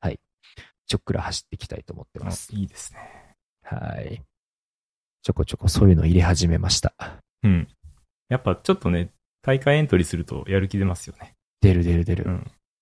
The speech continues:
Speaker 1: やる気出る。
Speaker 2: ね。僕もエントリーして、十月にトレランの大会にエントリーしたんですけど、
Speaker 1: うん。
Speaker 2: その直後から肩が痛くなって、今まるで走ってないっていう。
Speaker 1: まるで走れないね、それは。
Speaker 2: ちょっと出れるかなっ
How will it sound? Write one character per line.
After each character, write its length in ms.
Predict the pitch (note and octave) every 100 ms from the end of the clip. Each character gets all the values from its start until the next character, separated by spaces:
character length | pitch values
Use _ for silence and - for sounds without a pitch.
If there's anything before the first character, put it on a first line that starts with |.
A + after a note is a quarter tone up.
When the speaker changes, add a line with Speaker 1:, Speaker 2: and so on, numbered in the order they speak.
| _ _ _ -
Speaker 1:
や 80 |
る 120 | F2+ F2
気 120 | -
出 100 | -
る。 140 | - _ -
Speaker 2:
ね。 220 | F2 - - -
僕 200 | G#2+ G#2
も 280 | B2 B2 A#2+
エ 60 | B2
ン 80 | B2
ト 140 | G#2
リ 140 | F#2+
ー 40 | F2+
し 120 | -
て、 220 | - F#2
十 220 | F#2 A2
月 480 | A#2 A#2 - A#2+ A#2+
に 120 | B2
ト 120 | A#2 A#2
レ 80 |
ラ 100 | A#2
ン 60 | A#2
の 60 | A2+
大 220 | A2+ A2
会 180 | A2 A2
に 80 |
エ 40 | A2+
ン 60 |
ト 80 | G#2+
リ 80 | F#2
ー 20 |
し 80 | -
た 80 | F#2
ん 40 |
で 60 | F2+
す 80 | -
け 60 |
ど、 340 | F#2 F2 D#2+ - _ -
Speaker 1:
う 60 | A2+
ん。 160 | F#2 D#2+ - _
Speaker 2:
そ 140 | -
の 140 | A2+ A2
直 100 | A#2
後 260 | A#2 G#2 F2+
か 120 | -
ら 80 | F2+
肩 280 | - - G2
が 80 |
痛 180 | E2+ E2+
く 80 | E2
な 120 | F2
っ 20 |
て、 260 | - - E2
今 260 | C2 G2 E2+
ま 180 | F2+ F#2+
る 80 |
で 80 | F#2
走 300 | E2 F#2 -
っ 20 | -
て 100 | E2+
な 120 | -
い 60 |
っ 60 | - -
て 240 | - -
い 20 |
う。 40 | A2
Speaker 1:
ま 100 | G2+
る 80 |
で 80 | G2
走 300 | F#2 F#2+ F#2+
れ 80 | F2
な 100 | D#2
い 80 | B1+
ね、 80 | B1+
そ 140 | D#2
れ 100 | B1
は。 200 | G#1+ - _ _ _ - - - - - -
Speaker 2:
ち 200 | - -
ょ 40 | C3+
っ 60 | -
と 120 | F#2+
出 220 | G2 G2
れ 140 | C3
る 120 | D3 -
か 200 | G2 E2+
な 180 | F2
っ 80 | E2